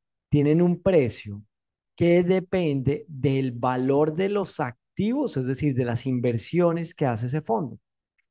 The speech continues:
A eso le llamamos el naf, el, el valor neto del,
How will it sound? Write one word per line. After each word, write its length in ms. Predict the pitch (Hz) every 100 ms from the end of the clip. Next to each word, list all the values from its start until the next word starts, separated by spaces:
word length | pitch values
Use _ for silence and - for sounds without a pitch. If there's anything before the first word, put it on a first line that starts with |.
| _
A 160 | 127 131
eso 160 | 120 165
le 100 | 170
llamamos 580 | 135 120 117 135 - -
el 320 | 143 123 123
naf, 300 | 135 120 - _ _ _ _ _ _ _ _ -
el, 280 | 120 113 - -
el 180 | 120
valor 440 | 110 117 127 151 151
neto 540 | 160 151 151 151 -
del, 400 | 139 131 131 120